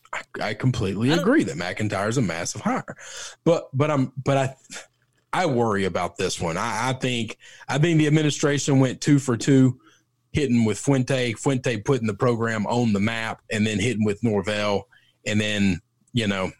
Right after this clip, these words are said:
Speaker 1: I just, I don't know that the, the train continues to run. Now, are they gonna be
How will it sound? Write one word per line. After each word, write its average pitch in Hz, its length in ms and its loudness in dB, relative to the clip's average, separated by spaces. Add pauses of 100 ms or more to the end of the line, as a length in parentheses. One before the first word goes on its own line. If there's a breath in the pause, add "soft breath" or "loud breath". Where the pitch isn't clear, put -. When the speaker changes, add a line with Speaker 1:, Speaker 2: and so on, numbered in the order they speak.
(140)
Speaker 1:
I 104 120 -4
just, 101 340 -4
I 110 100 -4
don't 110 140 0
know 107 160 0
that 98 240 -4
the, 92 240 -4 (160)
the 107 100 0
train 101 340 -2
continues 101 460 -2
to - 80 -4
run. 95 400 0 (240 loud breath)
Now, 151 260 2
are 110 140 0
they 120 160 -2
gonna 113 220 0
be 98 320 -2